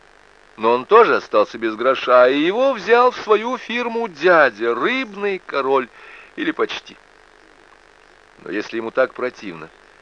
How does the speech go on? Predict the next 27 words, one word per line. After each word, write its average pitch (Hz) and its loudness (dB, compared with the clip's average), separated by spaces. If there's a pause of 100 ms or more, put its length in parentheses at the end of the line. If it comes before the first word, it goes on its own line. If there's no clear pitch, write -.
почему 101 -8
он 107 -4
не 127 -4
ушёл 175 2
оттуда?" 95 -12
возмущённо 113 -8
спросила 131 -16
Ева. 98 -6 (440)
"Беспомощные 175 -2
представители 180 -8
сильного 165 -4
пола 185 0
крайне 143 -2
её 120 -8
раздражали". 101 -6 (640)
Не 127 -2
выношу 185 2
мужчин, 127 -6
лишённых 101 -8
предприимчивости. - -14 (1120)
В 110 -6
отсутствии 190 -4
предприимчивости 180 -4
его 135 0
вряд 143 2
ли 110 -6
упрекнёшь, 101 -10